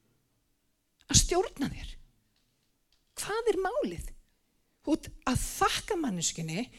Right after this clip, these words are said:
fyrir að hafa kennt þér eitthvað í alvörunni. Það er leiðin.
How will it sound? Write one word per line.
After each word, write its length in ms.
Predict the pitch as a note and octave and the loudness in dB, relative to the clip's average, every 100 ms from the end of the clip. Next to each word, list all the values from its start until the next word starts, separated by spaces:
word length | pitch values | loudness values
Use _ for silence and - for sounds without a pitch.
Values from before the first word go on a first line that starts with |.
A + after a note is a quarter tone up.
| - | -8
fyrir 300 | - E4 C#4+ | 6 6 8
að 80 | C#4+ | 6
hafa 140 | C4 - - | 4 2 4
kennt 240 | - - - | 6 6 2
þér 160 | G#3 C#3+ | 0 0
eitthvað 320 | - - - _ _ _ _ E4 | -6 -16 -18 _ _ _ _ 4
í 60 | |
alvörunni. 580 | F#4 B4+ C4+ D#3+ C#3+ - - - _ _ _ _ - | 4 4 0 -2 -4 -10 -16 -20 _ _ _ _ -6
Það 380 | - G4 G4 A4 | 0 4 8 8
er 80 | D#4+ | 10
leiðin. 560 | F4 A4 G#3+ E3 - | 10 8 6 -2 -6